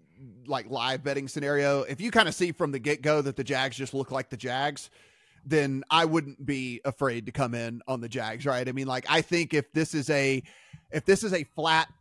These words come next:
if this is a flat scenario where, hey, you just, the bodies just aren't readjusted and they just look like trash,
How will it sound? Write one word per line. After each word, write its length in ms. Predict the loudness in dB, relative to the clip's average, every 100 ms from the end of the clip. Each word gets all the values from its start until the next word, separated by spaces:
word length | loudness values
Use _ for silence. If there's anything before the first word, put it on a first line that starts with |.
| _ _ _ -12
if 140 | -2 4
this 180 | 4
is 180 | 4 2
a 120 | 2
flat 360 | 2 4 4 2
scenario 800 | -4 -2 0 0 0 0 -2 -2
where, 340 | 0 0 -2 -2
hey, 360 | -2 0 -2 -4
you 180 | -4 -4
just, 240 | -6 -10 -14
the 120 | -16 -8 -2
bodies 320 | 0 -2 -6
just 180 | -6 -2
aren't 180 | -2 -2
readjusted 600 | -6 -4 -6 -4 -6 -4
and 80 |
they 80 | -2
just 180 | -2 -2
look 220 | 0 -2 -2
like 200 | -2 -2
trash, 480 | 0 0 0 -2